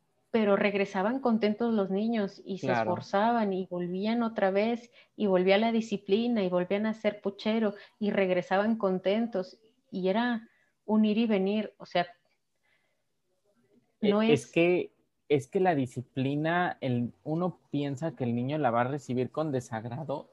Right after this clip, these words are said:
Speaker 2: y no, realmente no. Cuando hay alguien que está bien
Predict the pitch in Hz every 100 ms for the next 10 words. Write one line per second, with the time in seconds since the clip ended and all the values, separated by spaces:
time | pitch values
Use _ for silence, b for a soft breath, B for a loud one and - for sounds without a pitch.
0 | _ 127 123 123 139 165 - _ _ _
1 | - 120 127 156 175 135 117 131 131 _
2 | _ _ _ _ _ _ - 127 127 143
3 | 170 180 196 170 131 - 131 127 120 127
4 | 143